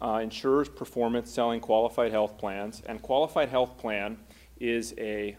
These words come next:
um, a plan that is compliant with all of Obamacare's provisions and is certified to be sold on an exchange. They don't have to be sold on an exchange. About one-third actually were sold off exchange in twenty fourteen.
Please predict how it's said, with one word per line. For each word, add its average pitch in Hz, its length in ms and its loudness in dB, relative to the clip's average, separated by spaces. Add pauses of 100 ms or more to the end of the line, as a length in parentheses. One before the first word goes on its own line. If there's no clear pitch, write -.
um, 98 380 -8 (140)
a 98 160 -8
plan 131 600 -6
that 113 140 -6
is 110 360 -6
compliant 123 720 -4
with 113 180 -4
all 117 280 4
of 117 140 2 (340)
Obamacare's 113 680 0
provisions 107 560 -2 (320)
and 117 120 -2
is 113 80 0
certified 135 560 2
to 123 60 -8
be 117 100 -8
sold 110 540 0
on 107 160 -2
an 107 80 -6
exchange. - 520 -12 (360)
They 113 100 0
don't 127 200 0
have 127 240 0
to 123 80 -6
be 107 100 -6
sold 101 300 -4
on 98 160 -6
an 98 40 -12
exchange. 95 360 -10
About 101 240 0
one-third 113 640 0
actually 104 400 0
were 104 120 -4
sold 104 280 -2
off 104 240 2
exchange 104 500 -10 (420)
in 110 140 -4
twenty 107 280 -2
fourteen. 104 520 -6